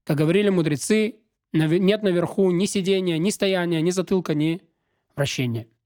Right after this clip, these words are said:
И, наконец, последняя Алаха, пятнадцатая. Если так, то все подобные выражения, встречающиеся в Торе, у пророков, в иносказании, аллегории, например, "Сидящий на не-, в небесах возвеселится, гневили меня своими нелепостями, как радовался Всевышний"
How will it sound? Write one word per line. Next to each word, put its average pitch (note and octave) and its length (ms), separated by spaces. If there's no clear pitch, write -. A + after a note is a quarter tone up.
И, F#3 160
наконец, F3+ 380
последняя D#3+ 400
Алаха, C#3+ 260
пятнадцатая. E3+ 580
Если D3 240
так, G3+ 300
то - 80
все G3+ 240
подобные F#3 400
выражения, E3 400
встречающиеся D#3+ 560
в - 80
Торе, G3 360
у D3+ 80
пророков, E3 500
в D#3+ 100
иносказании, D#3 640
аллегории, F3 500
например, F3+ 380
"Сидящий F#3+ 420
на F#3 40
не-, F3+ 140
в F#3 60
небесах E3+ 480
возвеселится, E3 800
гневили F#3 440
меня F3+ 300
своими E3+ 300
нелепостями, D#3+ 680
как D3 160
радовался F#3+ 440
Всевышний" - 640